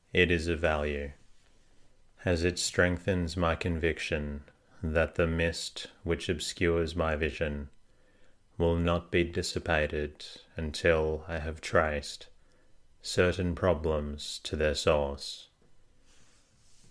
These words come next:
I know by experience that few phenomena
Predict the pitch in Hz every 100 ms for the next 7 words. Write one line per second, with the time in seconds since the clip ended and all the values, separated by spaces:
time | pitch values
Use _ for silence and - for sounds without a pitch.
0 | - 87 87 85 87 87 87 85 85 82
1 | - 98 85 78 73 71 71 - - -
2 | - - 80 78 - - 87 87 - 85
3 | 85 80 76 71 71 69